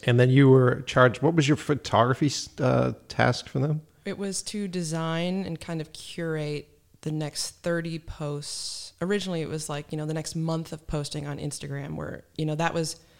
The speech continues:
Speaker 2: kind of the catalyst for everything, 'cause they were like, "We loved what you did with Lady Gun. We'd love to see how that translates
Speaker 1: To, like, Instagram
Speaker 2: Yeah,
Speaker 1: posts?
Speaker 2: to the new era of B's world."
Speaker 1: Yeah, okay. So then you were,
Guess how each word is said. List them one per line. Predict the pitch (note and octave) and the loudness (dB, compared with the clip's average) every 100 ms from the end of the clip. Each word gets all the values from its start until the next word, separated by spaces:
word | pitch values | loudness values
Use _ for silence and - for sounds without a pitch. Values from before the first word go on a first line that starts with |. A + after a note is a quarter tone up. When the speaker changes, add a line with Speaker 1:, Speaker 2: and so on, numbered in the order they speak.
| - _ | -20 _
Speaker 2:
kind | - G3+ | -2 0
of | |
the | F3+ | -2
catalyst | - E3 F3+ F#3+ - | -4 -4 -2 -4 -4
for | |
everything, | E3 F3+ G#3 G3+ | -6 -6 -6 -8
'cause | - | -10
they | D3+ | -10
were | D3+ | -8
like, | D3 D#3 | -8 -6
"We | D#3+ | -6
loved | D3 D#3+ F3 E3+ | -4 -2 -2 -2
what | E3+ | -10
you | E3 | -8
did | D#3 D3+ | -6 -8
with | D3 | -6
Lady | D3 D3 | -8 -8
Gun. | D3+ C#3+ | -8 -8
We'd | D3 | -8
love | D3+ C#3+ | -10 -10
to | |
see | - D3 | -8 -8
how | D3 | -8
that | C#3+ | -8
translates | - D#3 D3+ D3 C#3+ D3 - - - _ _ _ _ - - | -8 -6 -6 -4 -6 -8 -8 -10 -12 _ _ _ _ -18 -2
Speaker 1:
To, | - | 2
like, | A2+ G2+ | 4 4
Instagram | G2+ - G#2 G#2+ G#2 | 0 0 2 2 4
Speaker 2:
Yeah, | |
Speaker 1:
posts? | A#2 B2 - | 4 2 -2
Speaker 2:
to | - | -4
the | E3+ | -2
new | E3+ D#3 | 0 0
era | D#3 D3+ D3 - | -2 -2 -4 -8
of | D#3 D#3 - _ - | -10 -10 -16 _ -8
B's | D3+ D3 - - _ | -8 -8 -10 -16 _
world." | D3+ D3+ D#2+ - _ - | -6 -6 -6 -12 _ 2
Speaker 1:
Yeah, | G#2 G2 F#2+ - | 6 8 6 2
okay. | - C3 D3 _ _ - - - _ | 0 0 -2 _ _ -20 -20 -20 _
So | - D3 | 0 4
then | C3+ C#3 | 8 8
you | C3+ C3 | 8 10
were, | C3+ B2+ B2 | 10 8 6